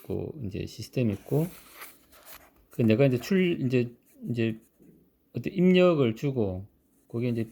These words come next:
뭐 B라는 것에 의해서 이제 그 이제 어떤 개인이 정복되-, 되는 개념이겠죠. 그래가지고 어떤 시스템에 들어갔을 때 이제 출력이 Y로 나오기 전에 이제 C가 합쳐져가 나온다.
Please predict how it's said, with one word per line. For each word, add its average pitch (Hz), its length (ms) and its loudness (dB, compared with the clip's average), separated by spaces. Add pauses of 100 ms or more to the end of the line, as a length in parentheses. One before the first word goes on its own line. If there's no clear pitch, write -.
뭐 110 300 -6
B라는 139 340 2
것에 107 220 -2
의해서 104 180 -2
이제 98 360 -6 (600)
그 - 420 -8 (1500)
이제 98 320 -2 (640)
어떤 - 220 -6
개인이 131 320 6
정복되-, 104 580 -6
되는 107 400 -2
개념이겠죠. 98 640 -8
그래가지고 120 640 -4 (420)
어떤 120 160 0
시스템에 123 440 -2
들어갔을 113 420 0
때 202 240 0 (560)
이제 104 100 -4
출력이 117 500 2
Y로 120 260 4
나오기 101 260 0
전에 120 220 0
이제 95 160 -4
C가 104 1040 -4 (640)
합쳐져가 117 340 -2
나온다. 87 500 -4